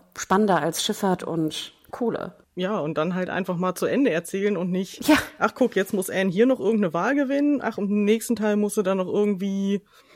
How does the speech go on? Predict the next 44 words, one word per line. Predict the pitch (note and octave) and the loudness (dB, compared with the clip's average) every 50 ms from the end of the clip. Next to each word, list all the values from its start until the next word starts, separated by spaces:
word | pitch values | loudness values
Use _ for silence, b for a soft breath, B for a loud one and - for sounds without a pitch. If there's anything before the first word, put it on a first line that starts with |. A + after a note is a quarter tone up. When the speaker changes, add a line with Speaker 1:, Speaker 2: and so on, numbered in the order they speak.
| b b b b b b _ _ _ | b b b b b b _ _ _
Speaker 2:
weiß | - E3 F#3 F#3 G3+ | -4 -4 -2 0 0
ich | F#3+ | 0
nicht, | F#3 E3+ E3+ F3 - - - - A2 | 0 0 0 -2 -4 -8 -12 -8 -4
ihre | D3+ F#3 F3+ F3+ | -2 0 0 0
komischen, | F3 - F#3+ G3+ G3+ F#3 - G3 F#3 F#3 F#3+ F#3 F#3 F#3 F3+ F3+ F3+ E3+ B2 | 0 0 0 0 0 -2 -2 -2 -2 0 0 0 0 -2 -2 -2 -2 -2 -2
äh, | C3 F3+ F3 F3 E3+ E3+ E3+ E3+ E3+ D#3+ B2 A#2 B2 - _ _ | 0 0 2 2 2 2 0 0 -2 -2 -4 -6 -10 -14 _ _
Kohlegruben | _ G#3 A3+ A#3+ B3 G#3+ G#3+ B3 A#3+ B3+ A#3 | _ 0 0 0 0 0 -2 0 2 2 4
wieder | A3+ G#3+ G#3+ | 4 4 2
verkaufen | - - G3+ - G3+ G#3 B3 B3+ - C#4 C4 B3+ | 2 0 -4 -2 0 0 2 4 4 4 4 4
oder | A#3+ - - G#3 G#3 | 4 4 4 4 4
zuschütten | D4+ - - B3 G4+ - - - - B3+ B3 A#3 A3+ - | 4 6 6 6 6 6 6 4 6 6 6 6 6 6
<laughs> | - | 4
oder | - G3 F#3+ F3 | 6 6 6 6
was | - G#3+ - | 4 4 2
auch | - - - | 2 0 0
immer. | - - C4 D#4 D#4+ E4 E4 E4 B B B B B B B B _ - - - | 2 2 4 4 4 2 0 -2 B B B B B B B B _ -12 -2 2
Speaker 1:
Und | A3 A3+ | 6 6
dann | A#3+ | 8
gibt's | B3 C4 C4 - | 6 6 4 2
noch | B3 | 2
einen | A3+ A#3 | 2 2
Aufstand. | - A3+ C#4+ E4+ - - - D#3 F2 B2+ F3 - - _ | 2 2 0 0 0 0 0 0 0 -2 -4 -8 -10 _
Diese | - G3+ G#3 F#3+ G#3 | -6 -4 0 2 4
ganze | G#3+ G#3 A3 A3+ | 4 4 6 4
Speaker 2:
Ja. | A3 F#3 | 4 2
Speaker 1:
blaue | E3 - G3 G3 G3 G#3+ A3+ G#3+ G3+ - | 0 0 2 2 4 4 4 4 4 4
und | - G3+ F#3 | 2 2 2
gelbe | G3+ G3+ A3+ B3 B3 | 2 2 4 4 2
Pieps. | A3+ - B3+ A#3+ A#3+ - - | 2 0 -2 -2 0 0 0
Ich | A3 A3 | 0 0
dachte | - A#3 A#3+ - A3 | 0 0 0 0 -4
so, | G3+ G3 G3 F#3 | -6 -4 -2 0
oh, | A2+ F3+ F#3 F#3 F3 | 0 0 0 0 0
okay. | F#3 F#3 - G#3 G3 G#3 B3+ B B B B B B B B | -2 -2 -2 -2 -2 -2 -2 B B B B B B B B
Na | - F3 | -2 -2
gut, | E3 E3 E3 - | 0 0 0 -2
dafür | F3 - F#3+ F3 | -2 0 -2 -2
sehen | E3 F#3 F#3+ E3+ | 0 0 0 2
wir | E3+ F3+ | 0 0
sie | D#3 F3+ | 0 0
dann | G3+ F#3+ F3+ | 2 2 2
irgendwie | E3 D3 D#3+ E3+ - E3+ D#3+ D3+ | 2 2 0 -2 -2 -2 -2 -2
bewaffnet | D3 F3 F3+ D#3 D#3 F3+ F3 - F#3 D#3+ D#3 D#3 E3+ | -2 -2 -2 0 -2 -2 -2 -2 -2 -2 0 -2 -2
durch, | D#3 D3+ D#3+ E3 - - | -2 -2 -4 -4 -6 -8